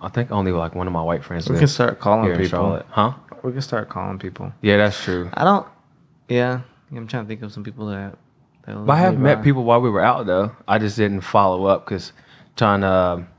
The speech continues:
Speaker 1: um, thinking, like, when you, like, meet a random stranger,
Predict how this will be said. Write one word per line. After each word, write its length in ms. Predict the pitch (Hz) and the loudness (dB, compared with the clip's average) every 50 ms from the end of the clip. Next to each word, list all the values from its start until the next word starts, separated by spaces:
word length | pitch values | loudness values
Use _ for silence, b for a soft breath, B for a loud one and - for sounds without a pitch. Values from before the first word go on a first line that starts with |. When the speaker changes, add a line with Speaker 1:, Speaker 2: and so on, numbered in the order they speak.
| _ _ _ _ _ - - _ _ 98 | _ _ _ _ _ -20 -20 _ _ -8
Speaker 1:
um, 560 | 92 90 87 87 87 87 85 82 82 78 78 - - | -4 -2 -2 -2 -2 -2 -4 -4 -6 -8 -12 -8 -4
thinking, 240 | 101 95 - 95 90 | -4 -2 -2 -2 -2
like, 260 | 85 85 85 80 - _ _ _ _ _ b b b b b b b b b b _ | 0 0 -2 -2 -4 _ _ _ _ _ b b b b b b b b b b _
when 140 | - 107 107 | 2 2 4
you, 220 | 104 107 104 101 - - | 6 6 4 4 2 0
like, 200 | 92 90 87 - | 0 0 0 -2
meet 240 | 98 95 101 101 98 | 0 2 2 4 4
a 60 | 87 | 2
random 340 | 82 95 95 95 90 87 85 | 2 2 2 2 0 -2 -4
stranger, 640 | - - - 92 95 95 90 82 82 78 78 80 - | -6 -4 -2 0 0 2 0 -2 -4 -8 -8 -8 -12